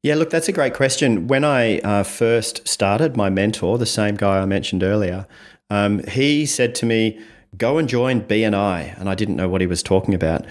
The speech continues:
Um, not sure if you've heard of B N I. It actually comes from the States originally, but B N I is Business Networking International. And it's, um,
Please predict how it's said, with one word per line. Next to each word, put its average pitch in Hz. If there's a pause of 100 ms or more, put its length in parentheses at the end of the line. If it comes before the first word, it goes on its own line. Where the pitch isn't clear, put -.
(340)
Um, 95
not 123
sure 117
if 107
you've 107
heard 170
of -
B 98
N 92
I. 117
It 117
actually 120
comes 113
from 104
the 92
States -
originally, 95
but -
B 131
N 113
I 104
is 92
Business 110
Networking 95
International. 95 (440)
And 101
it's, - (120)
um, 92